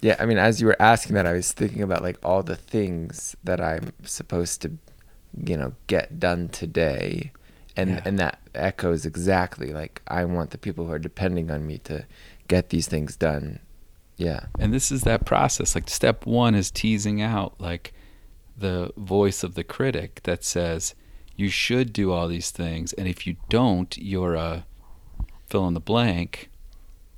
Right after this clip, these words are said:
Speaker 2: versus doing them because you value being dependable. Those are two very different paths.
Speaker 1: Yeah.
Speaker 2: And
Speaker 1: Yeah.
Speaker 2: feel different getting them done.
Speaker 1: Oh, yeah.
Speaker 2: What do you think my, what, what's a core value you see in me?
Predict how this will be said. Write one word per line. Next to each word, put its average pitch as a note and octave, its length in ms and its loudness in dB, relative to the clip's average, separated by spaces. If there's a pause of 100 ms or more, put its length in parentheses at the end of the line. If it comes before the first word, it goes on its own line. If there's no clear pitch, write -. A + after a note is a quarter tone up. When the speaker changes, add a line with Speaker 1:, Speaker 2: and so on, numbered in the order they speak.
(380)
Speaker 2:
versus A2+ 500 2
doing C3 380 8
them A2+ 180 6
because G2+ 640 -2 (280)
you G#2 180 -2
value F2+ 440 2
being F2 300 -2
dependable. - 720 -2
Those C3 180 4
are D#3+ 80 6 (220)
two C3+ 240 2
very A2+ 340 2
different G#2+ 380 0
paths. - 720 -4
Speaker 1:
Yeah. - 260 -4 (1200)
Speaker 2:
And F#2+ 100 2
Speaker 1:
Yeah. F#2 120 2
Speaker 2:
feel D3 280 6
different D#2+ 460 -2
getting F#2 260 -2
them E2+ 160 -2
done. F2+ 320 -4 (540)
Speaker 1:
Oh, F#2 160 4
yeah. C2 320 -2 (800)
Speaker 2:
What G2 100 -2
do A2 80 4
you F#2+ 40 2
think - 280 -4
my, F2+ 280 0 (840)
what, F#2+ 180 -2
what's F#2+ 220 0
a F2 60 0
core F2+ 260 4
value E2+ 380 2
you E2 180 -2
see - 240 -4
in D#2 160 -4
me? - 380 -6